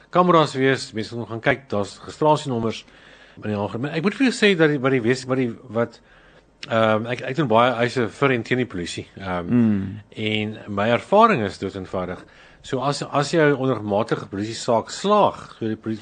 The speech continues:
Speaker 1: polisieman het iemand geslaan, gearresteer, het verkeerd gedoen, dan gaan daardie skadevergoeding wat bepaal word deur die hof, gaan na sy sak toe.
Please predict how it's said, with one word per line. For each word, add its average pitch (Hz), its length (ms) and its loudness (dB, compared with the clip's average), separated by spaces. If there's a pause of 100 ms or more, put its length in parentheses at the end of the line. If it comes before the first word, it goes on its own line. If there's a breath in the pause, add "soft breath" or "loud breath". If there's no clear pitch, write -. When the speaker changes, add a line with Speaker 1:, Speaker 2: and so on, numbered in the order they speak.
(100)
Speaker 1:
polisieman 117 460 -2
het 104 120 -8
iemand 120 240 -8
geslaan, 117 420 -2
gearresteer, 110 520 -4 (460 loud breath)
het 127 120 -10
verkeerd 123 340 0
gedoen, 90 340 -8 (360 soft breath)
dan 131 200 0
gaan 165 200 0
daardie 131 420 6
skadevergoeding 165 920 0
wat 117 180 -2
bepaal 135 440 2
word 131 200 2
deur 117 100 0
die 92 80 -2
hof, 123 200 0
gaan 127 300 -4
na 120 180 -2
sy 180 200 -2
sak - 360 0
toe. 80 140 -10